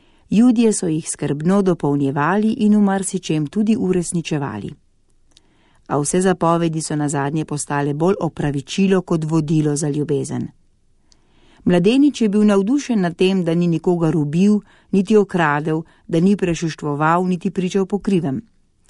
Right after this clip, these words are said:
Upal je, da mu manjka le še kakšna malenkost in bo na cilju.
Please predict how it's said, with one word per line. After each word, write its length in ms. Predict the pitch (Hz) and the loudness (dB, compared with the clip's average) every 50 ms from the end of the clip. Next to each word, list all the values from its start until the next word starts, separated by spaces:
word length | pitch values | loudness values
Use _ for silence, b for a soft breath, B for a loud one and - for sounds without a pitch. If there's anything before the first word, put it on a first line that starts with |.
| b b b b b b b b b b | b b b b b b b b b b
Upal 360 | 311 311 262 - 240 202 175 | 2 2 2 2 0 2 4
je, 200 | 175 185 202 220 | 4 4 4 2
da 120 | 202 180 165 | 2 0 0
mu 140 | 160 156 156 | 0 0 0
manjka 400 | 156 156 170 190 196 190 185 170 | 0 0 0 0 0 -2 -4 -4
le 120 | 175 185 | -4 -4
še 140 | - - 185 | -4 -6 -4
kakšna 380 | - 165 160 - - - 160 | -4 -4 -4 -4 -6 -4 -2
malenkost 800 | 151 143 143 143 156 165 165 151 - - - - - - _ _ _ _ _ _ _ _ - | -2 -2 -2 0 0 0 0 -2 -4 -6 -10 -10 -10 -12 _ _ _ _ _ _ _ _ -4
in 240 | - 151 143 143 143 | -2 0 0 0 0
bo 120 | 170 160 | 0 0
na 140 | 165 170 170 | 0 0 -2
cilju. 420 | - - 185 151 143 - - - | -2 -2 -2 -2 -2 -4 -8 -10